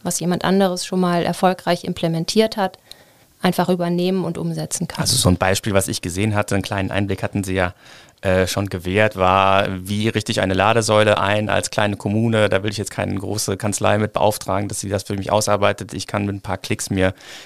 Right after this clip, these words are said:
Speaker 2: den Baukasten zusammenstellen und, äh, bin dann rechtssicher unterwegs, wenn ich sowas, äh, vorhabe als Kommune.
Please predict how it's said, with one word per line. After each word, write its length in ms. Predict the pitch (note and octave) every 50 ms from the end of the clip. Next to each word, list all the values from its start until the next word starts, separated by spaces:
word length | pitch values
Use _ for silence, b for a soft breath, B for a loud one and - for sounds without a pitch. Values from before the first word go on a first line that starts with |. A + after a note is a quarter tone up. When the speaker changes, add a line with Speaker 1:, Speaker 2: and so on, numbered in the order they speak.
| B B -
Speaker 2:
den 100 | G2+ F#2
Baukasten 480 | F#2 G#2+ G#2+ - A2+ G2+ - - G#2
zusammenstellen 840 | - A2 F#2+ G#2 G2 G#2+ G#2+ G#2 - - G2+ G2 G#2 G2+ G2+ G2+ -
und, 360 | - G2 F#2+ F#2 F#2 - -
äh, 200 | - F#2+ F2+ F#2 F#2
bin 220 | F#2 G#2 G2+ G2+
dann 220 | G2 F#2+ G2 F#2+ B B B B B B B _
rechtssicher 460 | - G#2 - - - A2+ G2 G#2+ F2+
unterwegs, 460 | F#2 G2+ G2+ F#2+ F#2+ G2+ G#2+ - -
wenn 120 | - F#2+ F#2+
ich 120 | F#2+ -
sowas, 340 | - F#2+ F#2 F#2 F2+ - -
äh, 220 | - - F#2 F2 F#2
vorhabe 420 | - - A2 G2+ F2 F2 F2 E2
als 220 | C#2 E2+ F2+ - -
Kommune. 500 | - - E2+ E2 F2 F2+ F#2+ G#2+ B2+